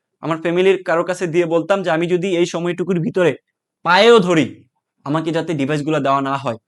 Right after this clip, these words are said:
কারণ এত বেশি অ্যাডিক্টেড হয়ে গেছি আমরা এই জিনিসগুলোর প্রতি। So, তুমি ফ্যামিলিতে এই কাজটুকু করতে পারো, তোমার আব্বু, আম্মু, ভাই, বোন যেই থাকুক, মেসে থাকলে কোনো একটা বড় ভাই,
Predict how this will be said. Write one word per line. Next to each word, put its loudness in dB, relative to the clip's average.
কারণ -4
এত -4
বেশি 0
অ্যাডিক্টেড -2
হয়ে 0
গেছি -4
আমরা -2
এই -2
জিনিসগুলোর -4
প্রতি। -6
So, 2
তুমি 0
ফ্যামিলিতে 0
এই 4
কাজটুকু -4
করতে -4
পারো, -4
তোমার -4
আব্বু, -2
আম্মু, -2
ভাই, -2
বোন -4
যেই 0
থাকুক, -6
মেসে -2
থাকলে -4
কোনো -4
একটা -2
বড় 2
ভাই, 0